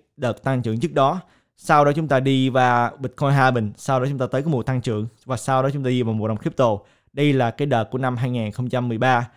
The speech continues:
Chúng ta nhìn vào cái đợt kế tiếp, đây là năm hai nghìn không trăm mười sáu tới lại mười bảy, các bạn thấy được là cũng tương tự. Cái đáy của đợt tăng trưởng trước đó bắt đầu là đi vào cái Bitcoin halving.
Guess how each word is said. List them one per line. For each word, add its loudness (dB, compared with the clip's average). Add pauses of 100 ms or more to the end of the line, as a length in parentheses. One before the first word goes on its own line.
(120)
Chúng -4
ta 4
nhìn 4
vào 4
cái 0
đợt 4
kế 0
tiếp, 4 (180)
đây 2
là 4
năm 2
hai 2
nghìn 0
không -4
trăm 0 (100)
mười -6
sáu -2
tới -2
lại 0
mười -2
bảy, 0
các -12
bạn -4
thấy -2
được -2
là -4
cũng -4
tương 0
tự. 0 (140)
Cái 0
đáy 4 (340)
của 0
đợt -2
tăng -2
trưởng -4
trước -4
đó 4 (180)
bắt -2
đầu 4
là 0
đi 0
vào 2
cái -4
Bitcoin -4
halving. 0